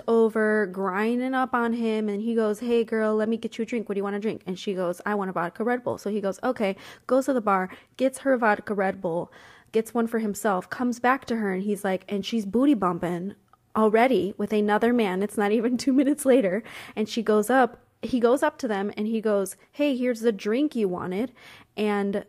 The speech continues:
um, the dude that's booty bumping with her says, "That's my girlfriend."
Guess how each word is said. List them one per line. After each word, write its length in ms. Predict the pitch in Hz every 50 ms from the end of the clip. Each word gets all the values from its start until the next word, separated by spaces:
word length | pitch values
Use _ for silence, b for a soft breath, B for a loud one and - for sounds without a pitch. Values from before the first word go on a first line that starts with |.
| _ -
um, 400 | 214 208 196 190 180 180 180 - - - 233 - - -
the 140 | - 226 208
dude 420 | 190 202 - 220 247 269 262 208 -
that's 260 | 214 214 208 208 -
booty 260 | 214 226 277 339 339
bumping 400 | 247 202 180 196 185 190 190 185
with 160 | 185 190 185
her 320 | - 226 208 208 214 226 220 B B B B B B
says, 480 | - - - - 233 226 220 214 208 -
"That's 260 | 233 240 240 - 254
my 140 | 247 226 202
girlfriend." 680 | 170 220 226 285 277 254 - 208 139 - - 90 -